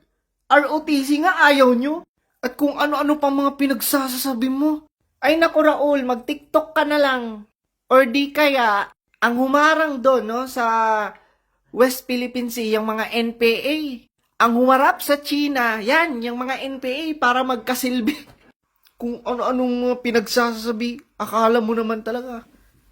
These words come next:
Di ba? May solusyon siyang bit-bit. Di ba? Wala naman siyang ibang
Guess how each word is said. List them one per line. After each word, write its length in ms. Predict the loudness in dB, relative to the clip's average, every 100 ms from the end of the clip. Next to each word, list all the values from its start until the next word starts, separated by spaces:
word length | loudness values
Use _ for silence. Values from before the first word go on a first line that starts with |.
| -4
Di 120 | 0 2
ba? 240 | 0 -4 _ _ _ _ _ _ -10
May 160 | -2 0
solusyon 560 | 2 2 2 2 -2
siyang 240 | 0 0 0
bit-bit. 560 | -2 -4 -2 -2 -2 _ _ _ _ _
Di 160 | -2 2
ba? 240 | 2 2
Wala 240 | 0 4 4
naman 240 | 2 -2
siyang 200 | -2 -6
ibang 280 | -4 -2 -2